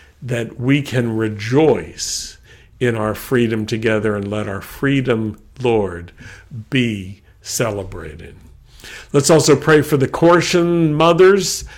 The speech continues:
They will be coming to America this coming week, refugees from the war in Ukraine. Lord, thank you for their safety.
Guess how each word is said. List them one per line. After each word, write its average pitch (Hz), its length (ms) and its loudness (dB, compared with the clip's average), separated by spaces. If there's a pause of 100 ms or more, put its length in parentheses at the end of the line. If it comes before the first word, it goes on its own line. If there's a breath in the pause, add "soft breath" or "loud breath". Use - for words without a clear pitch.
(420 loud breath)
They 131 380 4
will 127 180 4
be 123 260 4
coming 131 600 0
to 131 240 2
America 131 640 0 (340)
this 123 140 -4
coming 120 340 2
week, 156 300 0
refugees 117 560 -2
from 113 200 -2
the 104 80 -4
war 120 260 0
in 110 120 0
Ukraine. 139 600 -2 (280 loud breath)
Lord, 139 240 4
thank 156 380 2
you 156 100 2
for 147 220 2
their 123 180 2
safety. 170 800 0